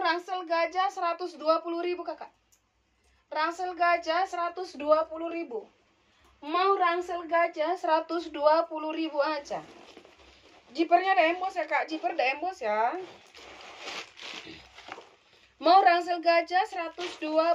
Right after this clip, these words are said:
puluh ribu. Ukurannya tiga puluh, Kakak. Ini cocok semua pakai ya. Anak S D pun pakai, S M P pun pakai, ibu-ibu pun pakai.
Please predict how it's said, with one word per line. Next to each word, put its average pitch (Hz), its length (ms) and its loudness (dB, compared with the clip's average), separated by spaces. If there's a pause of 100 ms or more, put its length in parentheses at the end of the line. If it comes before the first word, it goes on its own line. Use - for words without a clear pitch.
puluh 330 240 -2
ribu. 311 320 -2
Ukurannya 330 480 2
tiga 320 320 0
puluh, 330 200 -4
Kakak. 269 280 -8 (560)
Ini 330 240 0
cocok 339 480 0
semua 311 400 4
pakai 339 400 -2
ya. 247 160 2 (580)
Anak 208 320 -4
S 247 160 -8
D 233 80 -4
pun 226 160 -10
pakai, 320 480 0
S 269 80 -6
M 254 100 -4
P 254 140 -12
pun 254 160 -10
pakai, 302 400 -2
ibu-ibu 285 320 -8
pun 330 160 -4
pakai. 254 400 0